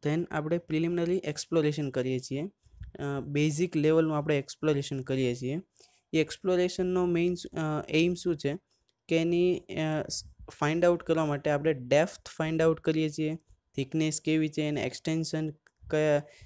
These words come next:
અ, સોઇલનું જે છે ઈ કયા ટાઇપનું છે, each soil particles, એનું કમ્પોઝિશન જે છે ઈ કયા ટાઇપનું છે, ડિફરન્ટ સ્ટ્રેટા, સોઇલની અંદર ઘણા બધા ટાઇપના સ્ટ્રેટા આવે છે. તો ઈ સ્ટ્રેટા જે છે એમાં કયા ટાઇપનું,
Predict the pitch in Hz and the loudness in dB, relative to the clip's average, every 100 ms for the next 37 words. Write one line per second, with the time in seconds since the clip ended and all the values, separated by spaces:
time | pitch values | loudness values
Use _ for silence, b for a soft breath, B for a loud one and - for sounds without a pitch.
0 | B - 147 147 143 - 147 156 156 156 | B -4 -2 0 -2 0 2 4 2 0
1 | 156 151 156 151 151 156 156 147 151 151 | 0 0 0 -2 2 2 2 0 -2 -2
2 | 147 147 131 151 160 - - 156 156 151 | -4 -2 -2 -2 -4 -6 -2 2 2 0
3 | - 143 143 143 135 131 135 _ _ _ | 0 0 0 -2 -2 -2 -4 _ _ _
4 | 147 147 143 147 147 165 156 160 170 160 | -6 -2 0 0 0 0 0 -2 0 0
5 | 160 156 151 151 156 156 151 147 147 143 | 0 0 0 2 2 2 0 0 -4 -4
6 | 139 143 - 160 160 - - 156 151 117 | -4 -6 -6 -6 -4 -6 -2 -2 0 -4
7 | - 143 147 156 156 151 147 143 151 151 | -4 -4 -2 -2 -2 -4 -2 -2 0 -2
8 | 151 143 139 139 - 139 143 143 123 120 | -2 -4 -6 -6 -4 -4 0 0 2 0
9 | 117 160 - _ _ _ _ _ _ _ | -4 -10 -14 _ _ _ _ _ _ _
10 | - - - - 147 - 151 151 180 170 | -20 -20 -14 -6 -6 -2 -2 2 2 2
11 | 170 170 165 160 156 160 165 160 156 170 | 0 0 -2 -2 0 0 0 0 -2 0
12 | 170 202 | -2 -4